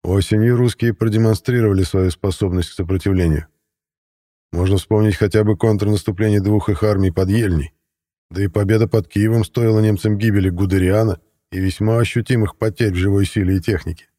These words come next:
«Всё это так», согласился Черчилль.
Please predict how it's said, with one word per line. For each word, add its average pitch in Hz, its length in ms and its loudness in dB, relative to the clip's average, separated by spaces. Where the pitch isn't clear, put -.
«Всё 95 220 -2
это 92 260 2
так», 78 460 -2
согласился - 540 -12
Черчилль. - 380 -14